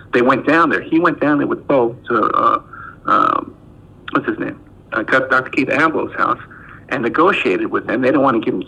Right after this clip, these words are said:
two million, but they were negotiating with him to get the laptop. Uh, yeah, the figure two million is, is bandied about quite a bit,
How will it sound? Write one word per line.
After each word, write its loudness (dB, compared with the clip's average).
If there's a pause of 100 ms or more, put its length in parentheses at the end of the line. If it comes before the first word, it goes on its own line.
two 0
million, -2 (1200)
but 0
they -2
were 2
negotiating 0
with -2
him -6
to -4
get -4
the 0
laptop. 0 (600)
Uh, 2
yeah, -2
the 0
figure 2 (120)
two 0
million 2 (380)
is, -2
is -4
bandied 4
about 0
quite 0
a 2
bit, 0